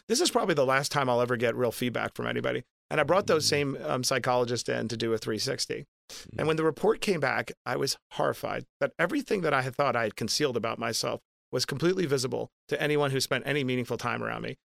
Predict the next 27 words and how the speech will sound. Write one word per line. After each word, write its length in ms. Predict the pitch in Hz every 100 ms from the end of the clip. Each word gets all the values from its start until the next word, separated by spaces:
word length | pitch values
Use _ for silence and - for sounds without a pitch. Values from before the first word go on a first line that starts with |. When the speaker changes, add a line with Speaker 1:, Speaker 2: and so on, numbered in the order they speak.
| -
Speaker 1:
So 100 | 156
there 120 | 156
was 120 | 151
this 160 | 147 127
massive 380 | 139 208 214 139
disconnect 520 | 147 - 135 117 120
of 80 | 120
me 140 | 127
putting 240 | 120 127 117
so 180 | - 202
much 200 | 294 -
energy 520 | 131 147 110 110 107 _ _ -
to 120 | 131
conceal, 600 | 131 113 - 165 143 139
manage, 640 | 123 131 131 131 127 - - _ _ -
you 80 | 131
know, 140 | 120
show 240 | - 143
up 100 | 131
a 40 | 123
certain 260 | - 131 123
way, 280 | 120 117 - _
and 100 | 143
it 40 | 139
was 140 | 131
on 180 | 131 127
display. 440 | 117 - 110 107